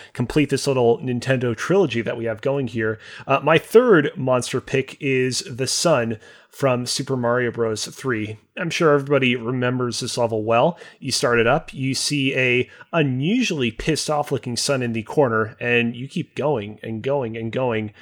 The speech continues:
And for whatever reason, that sun just keeps sitting in the corner there, just content to scowl at you, uh, you know, without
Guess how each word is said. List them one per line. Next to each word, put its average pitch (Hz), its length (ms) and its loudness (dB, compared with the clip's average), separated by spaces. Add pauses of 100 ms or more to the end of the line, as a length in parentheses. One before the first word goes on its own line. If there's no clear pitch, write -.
(320)
And 127 500 2 (960)
for - 180 4
whatever 208 320 8
reason, 160 460 2
that 208 220 4
sun 214 280 4
just 139 260 0
keeps 165 220 -4
sitting 196 280 0
in 135 80 0
the 120 60 -2
corner 180 300 2
there, 113 280 2
just 143 260 -4
content 170 460 -2
to 113 240 -2 (260)
scowl 156 760 4
at 110 120 -2
you, 113 480 -2 (260)
uh, 110 260 -2
you 117 180 0
know, 110 140 0
without 131 600 2